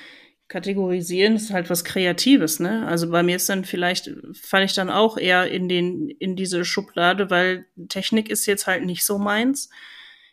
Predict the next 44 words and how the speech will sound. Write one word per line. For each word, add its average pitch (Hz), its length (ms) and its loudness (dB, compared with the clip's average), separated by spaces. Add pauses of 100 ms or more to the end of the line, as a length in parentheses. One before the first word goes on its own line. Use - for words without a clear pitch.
Gut, 214 280 2
wenn 196 120 2
ich 208 120 -4
mich 202 120 -4
damit 180 280 -2
beschäftige, 185 540 0
kriege 202 240 -4
ich - 100 -6
das 175 200 0
auch 165 220 -2
hin 233 220 8
und 175 200 -2
ich - 160 -6
kann 190 200 2
auch 180 200 -2
mit 185 200 -4
Holz 247 240 4
arbeiten, 175 580 0
aber, 175 800 -4
äh, - 340 -20 (640)
wo 185 140 0
ich 175 120 -2
mich 190 160 0
nicht 208 200 0
viel 233 200 6
mit 226 180 2
beschäftigen 233 500 2
<laughs> - 20 6
muss, 220 220 4
ist, - 180 0
wenn 220 120 6
ich 214 120 -2
mich 214 160 -2
kreativ 226 480 2
ausleben 196 540 4
kann. 180 220 0
Das 175 200 2
läuft, 208 420 4
ne? 202 100 2
Das 214 180 -2
kann 202 140 0
ich 196 100 -2
einfach 185 220 -4
so. 180 280 2